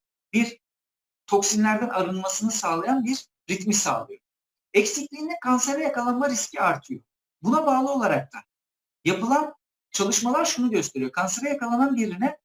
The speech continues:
muhakkak ve muhakkak zifiri karanlıkta uyuması önerilir ki melatonin daha fazla üretilsin. Ama bu günümüz şartlarında ne kadar etkili tartışılır.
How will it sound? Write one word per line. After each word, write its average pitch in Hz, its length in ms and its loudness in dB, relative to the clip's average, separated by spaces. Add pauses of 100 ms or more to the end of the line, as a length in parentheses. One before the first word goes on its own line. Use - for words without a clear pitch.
(160)
muhakkak 269 420 2
ve 214 60 0
muhakkak 214 420 -2
zifiri 214 320 -4
karanlıkta 202 520 -4
uyuması 190 480 -6
önerilir 190 420 -4
ki 233 100 -6
melatonin 208 480 0
daha 170 200 2
fazla 147 340 -2
üretilsin. - 460 -4 (340)
Ama 262 260 4
bu 247 180 -2
günümüz 254 320 2
şartlarında 214 440 -2
ne 233 60 -2
kadar 202 220 -2
etkili 156 380 -8
tartışılır. - 600 -8